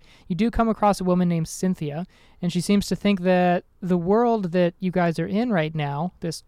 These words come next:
strange, horrific world, is her dream, and you just happen to be in it. You're one of her, her dream peoples. Now, you escort her around at this point in the game, and you try and lead her, hopefully, to find a way out.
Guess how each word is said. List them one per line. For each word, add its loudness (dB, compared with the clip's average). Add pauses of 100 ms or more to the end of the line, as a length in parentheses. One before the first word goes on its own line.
(160)
strange, -4
horrific -4
world, 0 (260)
is 0
her 2
dream, -4 (120)
and -4
you -4
just -6
happen -4
to -4
be -4
in -2
it. -10
You're -6
one -2
of -6
her, -6 (140)
her -4
dream 0
peoples. -8 (1080)
Now, 2
you 0
escort 0
her 4
around 0
at -2
this 0
point 0
in -2
the -4
game, -2
and -2
you -2
try -2
and 0
lead -2
her, -2 (600)
hopefully, -2
to -2
find -2
a -2
way -4
out. 0